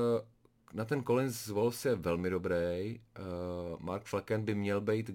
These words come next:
golman, eh, z Freiburgu, který by měl nahradit Ráju, říkám to dobře, Ráju, eh, který je na to, který je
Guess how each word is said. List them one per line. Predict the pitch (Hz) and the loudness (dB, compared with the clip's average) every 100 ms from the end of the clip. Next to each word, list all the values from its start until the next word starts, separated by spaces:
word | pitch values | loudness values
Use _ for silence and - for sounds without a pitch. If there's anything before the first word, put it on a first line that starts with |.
| 85 | -2
golman, | 95 90 104 101 101 - | 2 2 0 -4 -6 -8
eh, | 87 90 90 87 82 | -6 -4 -4 -4 -6
z | 82 | -10
Freiburgu, | - 95 95 101 98 104 101 | -4 -2 0 -2 -2 -4 -4
který | - 101 101 98 - - - - _ _ _ | -4 -2 -2 -2 -8 -20 -20 -20 _ _ _
by | 92 92 | -10 -6
měl | 92 98 | -4 -2
nahradit | 101 95 95 101 98 - _ _ _ - - - - _ _ _ _ _ | -2 -2 -2 -2 -4 -6 _ _ _ -20 -20 -20 -20 _ _ _ _ _
Ráju, | 80 80 98 123 | -4 0 2 2
říkám | 117 107 101 | -2 -4 -4
to | 107 | -2
dobře, | 98 92 101 | -4 -4 -6
Ráju, | 110 85 85 87 104 123 113 - - - _ 87 | -4 -2 -2 -4 -6 -10 -16 -20 -20 -20 _ -10
eh, | 87 87 85 85 82 | -8 -6 -6 -6 -10
který | - 98 101 | -4 -2 0
je | 101 | -2
na | |
to, | 95 78 | -4 -8
který | - 85 | -6 -4
je | 90 | -4